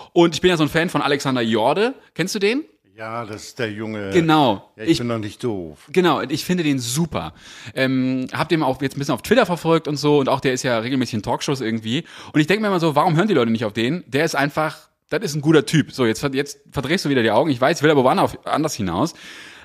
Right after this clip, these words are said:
Speaker 1: Ähm, du kommst ja aus einer Zeit, wage ich jetzt einfach mal zu behaupten, wo man Oma und Opa noch zu Hause gepflegt hat, oder?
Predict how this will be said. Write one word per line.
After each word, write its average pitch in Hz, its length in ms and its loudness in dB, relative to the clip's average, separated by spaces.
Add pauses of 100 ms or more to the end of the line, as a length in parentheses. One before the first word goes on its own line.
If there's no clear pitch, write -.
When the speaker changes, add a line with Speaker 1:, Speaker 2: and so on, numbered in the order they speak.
Speaker 1:
Ähm, 156 260 4
du 185 100 2
kommst 269 240 2
ja 196 100 4
aus 170 120 2
einer 143 100 0
Zeit, 156 460 0
wage 143 160 4
ich 104 80 -6
jetzt - 140 -6
einfach 147 160 0
mal 143 100 -2
zu - 100 -12
behaupten, 147 760 0
wo 147 180 0
man 156 140 6
Oma 170 220 6
und 160 60 0
Opa 165 180 2
noch 160 100 6
zu 151 160 -2
Hause 180 220 4
gepflegt 98 420 -2
hat, 82 160 -6
oder? 170 280 4